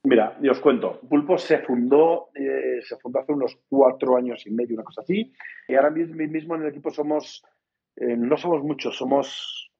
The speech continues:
sesenta personas, pero tenemos, tenemos que unas veinte o treinta posiciones y abiertas, con, con, con, con lo cual, si alguien,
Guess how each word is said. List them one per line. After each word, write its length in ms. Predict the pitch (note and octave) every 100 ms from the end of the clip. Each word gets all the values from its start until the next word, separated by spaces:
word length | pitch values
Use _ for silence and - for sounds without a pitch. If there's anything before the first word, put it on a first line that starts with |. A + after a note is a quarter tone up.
| -
sesenta 420 | C#3 C3+ B2+ C3+
personas, 420 | B2 E3 F#3+ G3+ -
pero 140 | A#2+
tenemos, 480 | A#2 A#2+ B2 A#2+ - _ _ _
tenemos 200 | - A#2
que 80 | -
unas 260 | B2 A2+ G#2
veinte 300 | A#2+ A#2+ B2
o 80 | A#2
treinta 340 | A#2+ G#2+ A#2
posiciones 720 | A#2+ - - A#2 A2+ G#2+ - _ _ _
y 40 | A#2
abiertas, 480 | G#2+ B2 B2+ D#3+ - G#2
con, 560 | - A2 A2 A2 A2 G2+
con, 140 | G#2+
con, 240 | A#2+ G#2+
con 140 | A#2 A2
lo 100 | G#2+
cual, 180 | B2+ B2
si 180 | -
alguien, 400 | A#2 B2 B2 A#2+